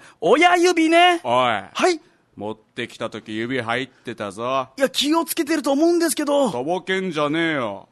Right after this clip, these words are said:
Speaker 2: な、なんだこの親指に乗っかってるチャーシューは。
Speaker 1: ん、じゃあ入ってるな。いや、むしろチャーシュー乗っかってたらお前救いに行ってるやし、お前。いや、待て待て待て、お前。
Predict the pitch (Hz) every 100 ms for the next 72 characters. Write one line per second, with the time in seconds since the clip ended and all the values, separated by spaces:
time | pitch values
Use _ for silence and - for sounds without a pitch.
0 | _ _ 113 117 120 170 196 160 143 131
1 | 147 147 147 147 139 139 143 135 135 123
2 | 131 127 - 135 123 170 165 - 247 392
3 | 427 427 415 392 311 247 240 196 135 117
4 | - - 170 - 165 151 294 427 254 240
5 | 294 - 427 359 233 240 226 170 - -
6 | - 403 440 427 - 403 427 359 - 220
7 | 156 131 - - - 185 196 196 294 294
8 | 269 240 170